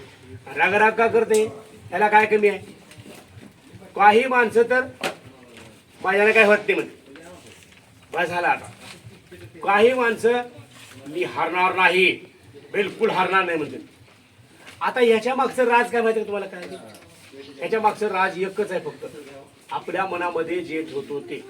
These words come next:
एका माणसानं लहानपणीच एक हत्ती पाळला, छान हत्ती पाळला. उभं पिल्लू इतकं गोंडस होतं, असं गोडू गोडू गोडू यायचं, सोंड हलवायचं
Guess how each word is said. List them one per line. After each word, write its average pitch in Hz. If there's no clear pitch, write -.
एका 214
माणसानं 196
लहानपणीच 185
एक 180
हत्ती 170
पाळला, 151
छान 226
हत्ती 226
पाळला. 220
उभं 175
पिल्लू 202
इतकं 247
गोंडस 226
होतं, 220
असं 233
गोडू 214
गोडू 214
गोडू 208
यायचं, 226
सोंड 220
हलवायचं 220